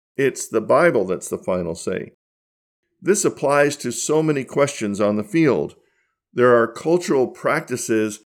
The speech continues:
that seem to kind of fall in between an understanding of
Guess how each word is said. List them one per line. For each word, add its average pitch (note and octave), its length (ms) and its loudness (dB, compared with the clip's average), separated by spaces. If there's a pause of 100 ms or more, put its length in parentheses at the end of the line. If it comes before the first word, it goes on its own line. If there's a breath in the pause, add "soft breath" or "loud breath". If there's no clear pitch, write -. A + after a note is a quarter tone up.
(140)
that A#2+ 300 2
seem F#3 440 -2
to D#3 120 -4
kind C#3 300 -2
of A2+ 100 -2
fall D3 480 2
in D#3 240 -2
between B2 840 -4 (480)
an A#2 160 -2
understanding C#3+ 1080 -2
of A#2+ 440 2